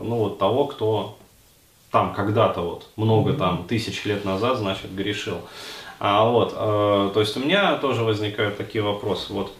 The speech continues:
Speaker 1: Я хочу просто дать свою, как бы, точку зрения, то есть как я понимаю вот это вот «рожден во грехе». Потому что, э,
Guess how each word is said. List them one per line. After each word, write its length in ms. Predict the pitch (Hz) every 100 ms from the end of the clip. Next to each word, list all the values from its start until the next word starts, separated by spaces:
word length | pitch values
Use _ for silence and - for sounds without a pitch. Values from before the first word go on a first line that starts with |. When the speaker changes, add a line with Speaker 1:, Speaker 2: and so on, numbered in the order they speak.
| - - - - - - -
Speaker 1:
Я 280 | 120 135 151
хочу 260 | 147 139
просто 520 | - 120 113 110 107 101
дать 160 | 117
свою, 320 | - 117 123 107
как 140 | 95
бы, 120 | 95
точку 320 | 98 95 -
зрения, 400 | 104 113 104 90
то 140 | 87 90
есть 160 | -
как 220 | - 120 135
я 120 | 127
понимаю 500 | 107 104 98 92 90
вот 140 | -
это 100 | 95 -
вот 120 | 90
«рожден 360 | 98 98 101 95
во 80 | 95
грехе». 440 | 98 98 107 - - - - -
Потому 260 | 110 110 113
что, 880 | - 110 104 98 - 90 98 101
э, 40 | -